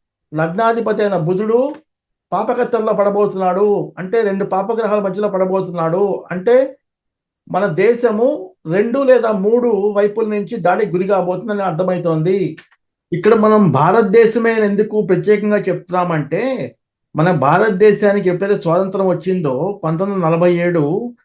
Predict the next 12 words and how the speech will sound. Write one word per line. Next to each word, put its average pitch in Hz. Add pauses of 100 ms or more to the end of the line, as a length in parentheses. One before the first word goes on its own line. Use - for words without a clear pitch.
(420)
ఆగస్టు 214
పదిహేను 175
అర్ధరాత్రి 180
పూట 165 (1120)
పన్నెండు 208
గంటల 214
ఒక్క 185
నిమిషాలకి 185
మనకి 196
స్వాతంత్రం 185
డిక్లేర్ 156
చేశారు. 151